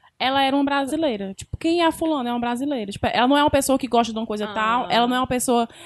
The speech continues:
Speaker 1: que se movimenta de um jeito tal, ela não tem uma personalidade tal, ela é uma brasileira. E você ser reduzido à sua nacionalidade
Speaker 2: Sim.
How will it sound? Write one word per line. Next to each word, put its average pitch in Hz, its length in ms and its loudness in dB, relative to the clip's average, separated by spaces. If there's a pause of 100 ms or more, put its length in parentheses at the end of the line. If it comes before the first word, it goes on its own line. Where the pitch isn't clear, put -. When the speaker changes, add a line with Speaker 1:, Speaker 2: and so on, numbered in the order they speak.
(180)
Speaker 1:
que 240 240 0
se - 140 0
movimenta 233 440 2
de 220 80 -2
um 226 120 2
jeito 208 240 -4
tal, 220 400 2
ela 226 180 -2
não 254 160 -2
tem 254 140 -8
uma 240 80 -6
personalidade 208 640 -4
tal, 208 220 0
ela 214 140 0
é 208 120 2
uma 214 260 -6 (140)
brasileira. 202 680 -2 (320)
E - 80 -6
você 233 260 2
ser 269 240 2
reduzido 277 600 0
à 233 80 -2
sua 233 120 -8
nacionalidade 208 1000 0
Speaker 2:
Sim. 196 60 -4